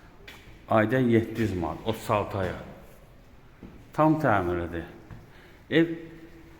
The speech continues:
beş doxsan altı və beş on beş avtobus dayanacağından beş yüz metr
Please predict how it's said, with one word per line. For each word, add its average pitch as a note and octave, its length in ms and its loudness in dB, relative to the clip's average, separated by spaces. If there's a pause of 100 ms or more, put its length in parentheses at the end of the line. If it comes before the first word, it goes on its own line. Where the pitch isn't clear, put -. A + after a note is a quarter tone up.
(480)
beş C3 220 2
doxsan A#2 260 -4
altı A2+ 260 -2
və B2+ 180 -4
beş A#2+ 220 0
on A2+ 220 -2
beş A#2 180 -4 (240)
avtobus A2 340 -6
dayanacağından G2+ 680 -4
beş A#2 120 -2
yüz - 180 -10
metr A2+ 380 -6